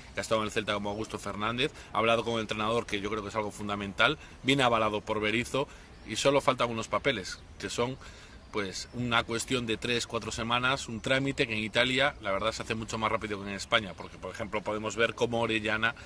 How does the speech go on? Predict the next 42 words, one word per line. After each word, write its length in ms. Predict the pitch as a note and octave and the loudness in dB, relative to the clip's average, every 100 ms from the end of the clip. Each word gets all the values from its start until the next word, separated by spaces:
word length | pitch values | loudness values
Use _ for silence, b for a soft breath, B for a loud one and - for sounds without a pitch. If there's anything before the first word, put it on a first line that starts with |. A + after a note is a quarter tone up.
| B B B - | B B B -2
aún 220 | A2+ A2+ | 0 0
no 80 | A2+ | -2
tiene 180 | A#2 A2 | -2 -2
la 60 | |
nacionalidad 420 | G#2+ A2 G#2 G#2+ | 0 -2 0 0
española 420 | G#2+ - G#2 G#2+ A2 | -2 -2 -2 0 0
después 280 | G2+ G#2 | -2 -4
de 60 | F#2+ | -4
haber 120 | G2 | -4
estado 240 | G2 G#2 G2+ | -4 -2 -2
aquí 240 | - G2+ | -4 -6
por 160 | - F#2 | -6 -6
lo 60 | |
menos 260 | G2+ G2+ - | -6 -6 -4
cinco, 340 | A2+ G#2 G2 | -4 -4 -4
seis, 280 | - G#2+ G2 | -2 0 0
siete 300 | A2 F#2+ F#2 | -4 -4 -4
años. 340 | F#2 F2 E2+ - B B B B - | -4 -6 -10 -12 B B B B -4
Entonces, 300 | A2+ A#2 B B - | 0 0 B B -6
a 80 | |
partir 360 | G2 A2+ C3+ C#3 | 0 2 4 6
de 80 | C#3 | 6
ahí, 300 | C#3+ F3+ D3 | 6 4 -2
yo 120 | A2+ | -2
creo 140 | A2+ G#2+ | 0 0
que 100 | G#2+ | -2
con 100 | A#2+ | -2
esos 180 | B2+ | -2
dos 160 | A#2 B2+ | -2 -4
fichajes, 600 | B2 A2+ A#2+ - G2 - B B - | -4 0 0 2 -4 -6 B B -6
que 80 | A2 | -6
puede 320 | F2+ C3+ C3+ | 0 4 4
ser 200 | A#2+ A#2 | 4 2
que 100 | G2+ | 0
sea 120 | - A2+ | -2 0
un 60 | |
delantero 400 | A2+ A2+ A#2+ A2+ | 2 2 2 0
centro, 340 | A#2 A2+ F#2 G2 | 0 -2 -4 -6
un 80 | |
tercer 240 | G#2+ A2 A2+ | -4 -4 -2
delantero 420 | A2+ A2 A2+ A2 | -2 0 0 -2
centro 360 | A2+ G2+ F2+ | -4 -6 -8